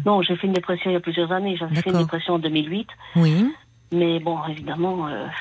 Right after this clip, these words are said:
Speaker 1: on reste fragile. Alors, euh, bon, euh, aussitôt qu'il y a, bon.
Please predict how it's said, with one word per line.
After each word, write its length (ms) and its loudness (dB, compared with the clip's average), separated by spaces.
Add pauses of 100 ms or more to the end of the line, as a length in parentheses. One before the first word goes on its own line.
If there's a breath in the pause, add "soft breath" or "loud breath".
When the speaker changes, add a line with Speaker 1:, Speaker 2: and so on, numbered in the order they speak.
(160)
Speaker 1:
on 60 4
reste 320 0
fragile. 560 0
Alors, 340 -2
euh, 140 -4
bon, 360 -4
euh, 160 -8
aussitôt 440 0
qu'il 160 -6
y 20 0
a, 140 0 (880 loud breath)
bon. 140 2